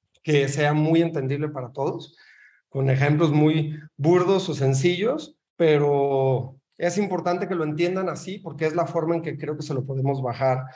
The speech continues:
a los asesores y tener un impacto positivo con, con esta información que espero sea <clears throat> de su ayuda. Primero que nada, tenemos que entender, y hoy en día estamos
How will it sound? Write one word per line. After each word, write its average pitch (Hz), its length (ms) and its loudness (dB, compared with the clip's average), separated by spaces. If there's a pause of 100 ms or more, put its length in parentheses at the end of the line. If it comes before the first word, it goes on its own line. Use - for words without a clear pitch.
(260)
a 147 120 0
los 139 180 -2
asesores 151 840 -2 (120)
y 135 360 -4
tener 135 160 -4
un 139 80 -2
impacto 135 420 -6
positivo 131 500 -8
con, 123 280 -8 (120)
con 131 160 0
esta 135 140 2
información 131 640 -4
que 143 80 -12
espero 131 260 -6
sea 135 440 -2
<clears throat> - 40 -8
de 170 400 2
su 131 80 -8
ayuda. 107 300 -10 (180)
Primero 185 400 2
que 214 80 2
nada, 226 560 0 (160)
tenemos 170 400 2
que - 80 -4
entender, 151 420 0
y 165 60 -2
hoy 170 140 2
en 165 100 -2
día 180 300 -2 (400)
estamos 165 800 -2